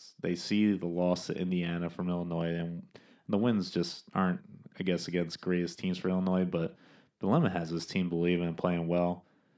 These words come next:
They control pretty much that entire Indiana game they lost. I see them making this a game. Graham Mertz is just terrible. On the slightest bit of miscomfort, he'll fold. Also, Illinois,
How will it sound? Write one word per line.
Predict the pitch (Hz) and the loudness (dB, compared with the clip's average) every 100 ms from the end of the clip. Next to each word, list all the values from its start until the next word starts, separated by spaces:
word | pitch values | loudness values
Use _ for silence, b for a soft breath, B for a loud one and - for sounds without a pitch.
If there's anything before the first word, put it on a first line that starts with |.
| b b | b b
They | 101 | -4
control | 92 98 - 92 | -2 -2 2 0
pretty | - 90 | 2 0
much | 87 85 - | 2 -2 -2
that | 87 | -4
entire | 82 - 90 87 85 | -4 -2 2 2 0
Indiana | 85 85 85 85 | -2 -2 -2 -2
game | 87 87 | -4 -2
they | 87 | -2
lost. | 85 87 85 87 - - | 0 0 0 -2 -8 -4
I | 92 | -2
see | - 98 | 0 2
them | 92 85 | 2 0
making | 85 82 82 | -2 -2 -4
this | 82 78 | -4 -4
a | 85 | -8
game. | 82 80 80 - b b b b b | -8 -8 -8 -12 b b b b b
Graham | 98 90 87 | 4 4 4
Mertz | 85 82 - | 2 2 -4
is | 78 | -8
just | - - - | -8 -10 -6
terrible. | - 85 82 82 82 82 - | -2 0 0 0 -2 -4 -4
On | - | 0
the | 95 87 | 2 4
slightest | - 92 87 | 4 4 2
bit | 92 87 | 2 0
of | 82 | 0
miscomfort, | 85 - 90 85 90 85 | -6 -4 -4 -2 0 0
he'll | 85 | 0
fold. | 82 - 85 82 82 - b b b b b | -2 0 2 2 -2 -8 b b b b b
Also, | 98 92 87 87 | 2 2 2 2
Illinois, | 110 98 90 87 85 82 | 4 4 4 2 2 0